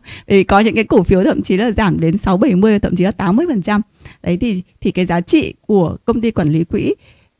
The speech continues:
mà mang lại chính là mang lại một cái lợi nhuận tốt hơn so với cả lợi nhuận tham chiếu. Thế còn giữa đầu tư cổ phiếu và tiền gửi ngân hàng thì chúng ta sẽ không thể nào so sánh được hàng năm, à, bởi vì là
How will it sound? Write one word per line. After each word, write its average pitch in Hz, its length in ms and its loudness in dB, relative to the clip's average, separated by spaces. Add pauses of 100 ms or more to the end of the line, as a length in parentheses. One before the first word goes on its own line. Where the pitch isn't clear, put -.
mà 190 200 2
mang 226 220 0
lại 240 320 -2
chính 208 260 0
là 240 280 2
mang 214 240 -2
lại 214 140 -4
một 160 120 -2
cái 160 80 -2
lợi 208 120 -2
nhuận 196 140 -4
tốt 349 220 -4
hơn 277 220 2
so 247 220 -2
với 190 100 -2
cả 214 140 -4
lợi 165 140 -2
nhuận 180 140 -4
tham 220 180 -2
chiếu. 180 300 -2 (340)
Thế 208 100 2
còn 196 440 0 (220)
giữa 214 220 -2
đầu 285 160 2
tư 240 140 -2
cổ 190 240 2
phiếu 185 360 0
và 208 400 -2 (320)
tiền 190 180 2
gửi 170 120 4
ngân 196 140 -2
hàng 247 200 0
thì 170 120 0
chúng 175 120 0
ta 220 120 -4
sẽ 247 100 -6
không 311 220 0
thể 285 160 2
nào 170 140 0
so 214 180 -6
sánh 175 200 -4
được 214 100 -4
hàng 196 220 -2
năm, 214 140 -2 (400)
à, 170 120 -8
bởi 175 140 -2
vì 165 240 0
là 165 260 -4